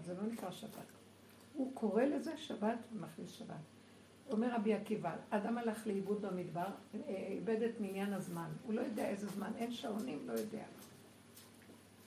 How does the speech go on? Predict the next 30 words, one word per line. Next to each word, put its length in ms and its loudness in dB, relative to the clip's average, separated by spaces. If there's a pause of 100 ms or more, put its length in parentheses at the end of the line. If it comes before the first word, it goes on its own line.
(120)
מה 180 10
הוא 80 8
יעשה? 520 6 (240)
הוא 160 4
קובע, 560 8 (180)
הוא 80 6
יספור 460 6
או 280 12 (640)
יום 260 10
ראשון, 360 4
שני, 240 4
שלישי, 360 -2
רביעי, 480 2
ויעשה 300 0
שבת, 500 2 (500)
או 100 6
שיגיד, 360 4
"עכשיו 300 2
שבת, 420 4
ערב 220 6
שבת, 420 2
ואני 220 4
שובת, 440 6 (100)
ואחר 220 2
כך 200 -4
אני 140 0
סופר 260 -6
אחד, 200 -4
שתיים, 260 -10
שלוש." 160 -12